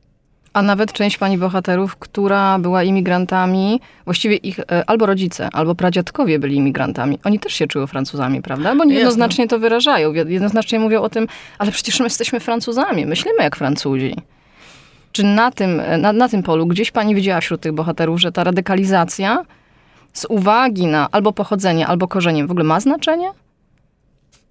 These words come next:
Speaker 2: Mm, znaczy na pewno to, co było ciekawe, że,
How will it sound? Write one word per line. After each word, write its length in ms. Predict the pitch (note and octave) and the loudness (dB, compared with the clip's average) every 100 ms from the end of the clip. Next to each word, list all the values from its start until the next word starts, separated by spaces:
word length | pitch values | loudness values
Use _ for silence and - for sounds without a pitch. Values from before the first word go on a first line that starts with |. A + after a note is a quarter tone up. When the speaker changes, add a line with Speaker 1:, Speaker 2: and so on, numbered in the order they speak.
| _ _ _ _ _ _ _ - | _ _ _ _ _ _ _ -6
Speaker 2:
Mm, 400 | F#3+ F#3+ F#3 F#3 | 0 2 4 4
znaczy 220 | F#3 F#3+ A3 | 2 2 2
na 100 | A#3 | 2
pewno 260 | C4 B3+ | 2 2
to, 100 | A3+ | 2
co 140 | A3+ A3+ | 0 0
było 180 | G#3+ G3+ | 0 0
ciekawe, 640 | G#3 A#3+ A3 F3 F#3 A#3+ | -4 0 0 2 0 0
że, 460 | G3+ F3+ F3+ F3+ | 0 0 0 0